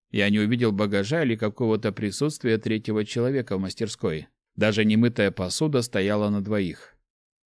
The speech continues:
Ицхак выглядел подозрительно виноватым, но вскоре спустилась его сестра. «Ты пил?» спросила она после того, как мы обнялись. «Ерунда!»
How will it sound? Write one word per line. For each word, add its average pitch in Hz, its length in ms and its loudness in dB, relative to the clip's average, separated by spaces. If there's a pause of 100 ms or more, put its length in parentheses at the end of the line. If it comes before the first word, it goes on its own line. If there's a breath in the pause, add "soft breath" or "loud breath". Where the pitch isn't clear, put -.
Ицхак 143 540 -2
выглядел 127 520 2
подозрительно 110 760 0
виноватым, 110 800 -2 (160)
но 104 140 -2
вскоре 165 360 0
спустилась 120 640 -2
его 98 180 0
сестра. 95 520 -4 (1200)
«Ты 131 180 4
пил?» 240 480 4 (400)
спросила 101 600 0
она 143 200 2
после 110 300 -2
того, 113 300 0
как 113 220 -4
мы 107 140 2
обнялись. 107 580 0 (1080)
«Ерунда!» 196 720 2